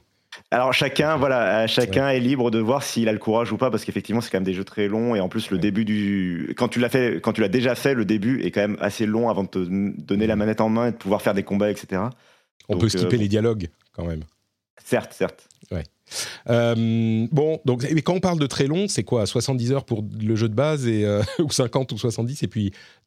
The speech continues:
Speaker 2: vingt, vingt ou trente de plus pour le Royal, c'est ça ?
Speaker 1: Euh, alors moi j'aurais plutôt dit cent heures pour le jeu de base et cent trente pour le jeu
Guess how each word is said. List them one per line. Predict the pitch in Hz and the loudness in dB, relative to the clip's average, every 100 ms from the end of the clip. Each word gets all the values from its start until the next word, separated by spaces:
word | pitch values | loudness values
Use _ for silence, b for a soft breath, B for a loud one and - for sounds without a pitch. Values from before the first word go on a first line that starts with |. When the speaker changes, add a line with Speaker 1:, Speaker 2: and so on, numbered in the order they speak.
| 117 101 110 | -6 -6 -4
Speaker 2:
vingt, | 110 120 127 120 | 2 2 2 0
vingt | 117 | 0
ou | 131 | 2
trente | 110 123 123 | 0 0 2
de | |
plus | 117 143 - | 0 -2 -2
pour | 113 | 0
le | 107 | 2
Royal, | 101 120 143 110 | 2 0 0 -2
c'est | - | -6
ça ? | 113 131 _ _ _ _ _ _ _ _ _ _ - 131 | -10 -10 _ _ _ _ _ _ _ _ _ _ -4 -2
Speaker 1:
Euh, | 120 113 _ _ 98 | -2 -6 _ _ 0
alors | 104 107 | 2 4
moi | 117 | 2
j'aurais | 135 117 113 | 2 2 2
plutôt | 113 117 | 0 0
dit | 104 104 135 131 | -2 0 0 0
cent | - 120 117 | 0 0 2
heures | 127 | 0
pour | - 110 | 2 2
le | |
jeu | 113 | 2
de | 104 | 2
base | 123 123 | 2 2
et | 107 | 0
cent | - | 0
trente | 110 - 113 | 0 0 -2
pour | - 101 | 0 2
le | 101 | 2
jeu | 95 | 2